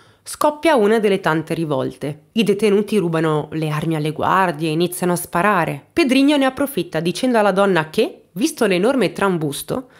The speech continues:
possono approfittarne per avere il loro primo rapporto intimo.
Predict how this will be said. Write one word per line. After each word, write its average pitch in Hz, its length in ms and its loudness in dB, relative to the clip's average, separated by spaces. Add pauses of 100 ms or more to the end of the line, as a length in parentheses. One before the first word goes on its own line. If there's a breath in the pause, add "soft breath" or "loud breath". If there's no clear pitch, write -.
(280 loud breath)
possono 302 340 2
approfittarne 269 880 -2
per 196 480 -2
avere 247 720 0 (180)
il 247 160 0
loro 254 240 4
primo 294 280 2
rapporto 262 480 -4
intimo. 202 520 -4